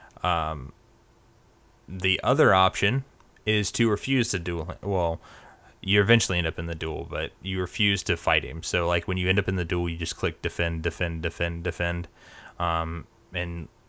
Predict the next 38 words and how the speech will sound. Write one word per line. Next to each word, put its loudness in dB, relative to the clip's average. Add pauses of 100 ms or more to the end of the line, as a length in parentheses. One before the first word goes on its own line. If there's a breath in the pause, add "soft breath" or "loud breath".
(160)
like, -2
he -6
keeps -8 (200)
pursuing 0
you -2
and -4
wanting -2
you -4
to -6
fight 4
him, -4
but -4
you -2
don't. -4
You -6
just -8
defend, -4
defend, -8
defend. -10 (400 loud breath)
And -2
you -4
choose 0
not 0
to -8
take -4
the -2
rune 0
from 0
him -4
when -6
he -6 (220)
exhausts -8
himself. -10 (1160)
And -2
he -4
sort 0
of -4 (580 loud breath)
agrees -2